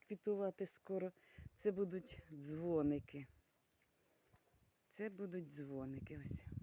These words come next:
ма-, маленькі у мене дзвоники. Тут два. Ні, тут багато кущів, але два сорти клематиса. Дзвоники і ось такий блакитний. Такий великий блакитний.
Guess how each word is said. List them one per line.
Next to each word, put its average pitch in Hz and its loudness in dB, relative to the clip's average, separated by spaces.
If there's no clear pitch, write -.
ма-, 190 -2
маленькі 160 2
у 135 -6
мене 135 -2
дзвоники. 208 -4
Тут - -2
два. 165 4
Ні, 226 8
тут 233 0
багато 294 6
кущів, - -4
але 185 6
два 165 2
сорти 156 -4
клематиса. 156 -4
Дзвоники 269 0
і 208 4
ось 196 2
такий 208 0
блакитний. 170 0
Такий - -16
великий 147 -6
блакитний. 160 -8